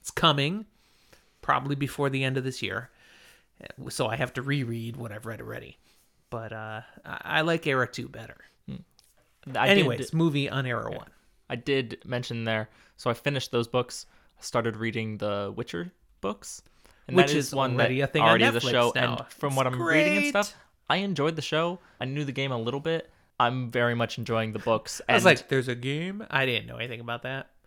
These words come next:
Speaker 1: I didn't know there
Speaker 2: Oh,
Speaker 1: were
Speaker 2: yeah.
Speaker 1: books before it dropped on Netflix.
Speaker 2: Technically, there were at least three games, because one of the most popular and best games possibly out, I know some people who's their favorite game that was ever made is The Witcher Three, Wild
Speaker 1: Mm-hmm.
Speaker 2: Hunt.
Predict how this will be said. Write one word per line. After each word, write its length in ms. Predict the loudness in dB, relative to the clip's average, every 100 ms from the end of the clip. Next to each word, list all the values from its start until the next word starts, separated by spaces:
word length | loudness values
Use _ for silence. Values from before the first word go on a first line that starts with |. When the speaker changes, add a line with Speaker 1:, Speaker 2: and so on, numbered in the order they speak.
| -4
Speaker 1:
I 80 | 2
didn't 140 | 4
know 120 | 6 6
there 120 | 6
Speaker 2:
Oh, 60 | 6
Speaker 1:
were 60 |
Speaker 2:
yeah. 120 | 6
Speaker 1:
books 160 | 4 0
before 300 | -6 -2 -2
it 60 | 0
dropped 280 | 0 0
on 80 | -4
Netflix. 260 | -6 -8 -2
Speaker 2:
Technically, 380 | -2 -2 -6 -2
there 160 | 0
were 200 | 2 2
at 100 | 2
least 340 | -2 -6 -10 -14
three 200 | -8 -6
games, 440 | -4 -6 -8 -14
because 500 | -10 -6 -4 -4 -8 -12
one 180 | -6 -2
of 60 | -2
the 80 | -6 -12 -6
most 280 | -4 0
popular 340 | 2 2 2 -2
and 120 | -2
best 300 | -4 -6 -6
games 360 | -4 -4 -6 -8 -16 -20 -4
possibly 440 | -2 -2 -4 -2 -2
out, 200 | -2 -6 _ _ 0
I 60 |
know 140 | 2 0
some 160 | -2
people 200 | -4 -2 -4
who's 120 | -2
their 100 | -2
favorite 320 | 2 0 0
game 200 | -6 -2
that 180 | -2 -2
was 140 | -4 -2
ever 180 | -4 -4
made 440 | -6 -6 -8 -12 -16 _ -12
is 160 | -8
The 80 | -6
Witcher 240 | -6 -4 -6
Three, 360 | -2 -2 -4 -4
Wild 260 | -2 -2
Speaker 1:
Mm-hmm. 80 | -2
Speaker 2:
Hunt. 320 | -4 -4 -10